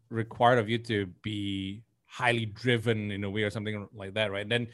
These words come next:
you were one way before, and then you, you think, "You know what, I wanna change, I wanna be a better person and whatnot,"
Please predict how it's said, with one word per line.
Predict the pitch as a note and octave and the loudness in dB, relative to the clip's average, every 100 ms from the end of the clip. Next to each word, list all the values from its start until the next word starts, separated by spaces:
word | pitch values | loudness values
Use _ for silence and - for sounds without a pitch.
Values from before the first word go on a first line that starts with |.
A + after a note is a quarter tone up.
| - - | -16 -10
you | B2 C3+ | 0 0
were | B2+ D3+ E3+ | 6 8 10
one | D#3 C3 C#3 B2+ | 8 6 4 4
way | C3+ | 2
before, | G#2+ - - D3 F#2+ A2+ - - - - | 2 -2 4 6 6 2 -2 -20 -12 0
and | B2+ | 6
then | D3 | 6
you, | B2+ B2 - _ _ | 6 2 -2 _ _
you | A#2+ | -2
think, | A#2 D3 C#3+ _ | 4 4 4 _
"You | C3 | 2
know | D#3+ | 4
what, | C3+ | 6
I | B2 | 6
wanna | C#3+ | 4
change, | G#2+ - C#3 C#3 | 2 0 0 2
I | B2+ | 0
wanna | B2 | 0
be | G2 G2 | -2 -4
a | |
better | F2+ A2 A2 G#2+ - _ | 0 2 2 -2 -12 _
person | A#2 A2 A#2+ | -2 0 -4
and | G2 | -4
whatnot," | A2 A#2 A2+ | -4 -4 -4